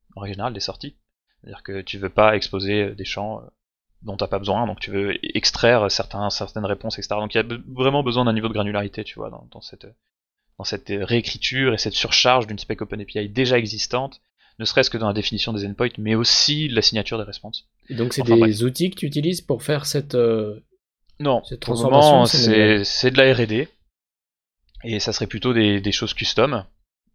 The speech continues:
Speaker 1: à savoir que, euh, du coup, si je devais décrire en deux étapes un peu cette, ce, ce, en tout cas, c'est ce qui m'intéresse dans l'immédiat, c'est,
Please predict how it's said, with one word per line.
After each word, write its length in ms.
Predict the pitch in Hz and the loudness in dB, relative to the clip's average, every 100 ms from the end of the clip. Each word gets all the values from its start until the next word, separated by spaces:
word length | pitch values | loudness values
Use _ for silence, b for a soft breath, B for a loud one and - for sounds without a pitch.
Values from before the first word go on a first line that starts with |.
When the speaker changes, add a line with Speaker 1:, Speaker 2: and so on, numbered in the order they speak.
| - | -8
Speaker 1:
à 100 | 104 | -4
savoir 400 | - 107 127 - | -2 2 2 2
que, 80 | 113 | 2
euh, 440 | 123 127 107 101 | 4 4 4 2
du 120 | 101 | -2
coup, 500 | - 139 156 160 - - | -6 -4 -2 -2 -6 -10
si 240 | - 107 | -8 -6
je 60 | 101 | -4
devais 160 | 101 | -2
décrire 240 | 104 - 104 | 0 0 -2
en 60 | |
deux 160 | 104 104 | -2 -2
étapes 260 | 104 117 110 | 2 2 2
un 80 | 98 | -4
peu 320 | 110 107 101 | -6 -6 -6
cette, 320 | - 104 104 | -10 -14 -14
ce, 280 | 98 107 104 | -12 -14 -16
ce, 120 | - - | -20 -20
en 1300 | 117 _ _ _ - - - - _ _ _ _ _ | _ _ _ _ -10 -8 -8 -12 _ _ _ _ _
tout 60 | - | -8
cas, 80 | 117 | -6
c'est 120 | 110 | -4
ce 80 | - | -4
qui 80 | 104 | -2
m'intéresse 320 | 101 110 107 | 2 2 2
dans 60 | |
l'immédiat, 320 | 101 101 127 135 | 0 2 2 2
c'est, 260 | - 98 | 0 -8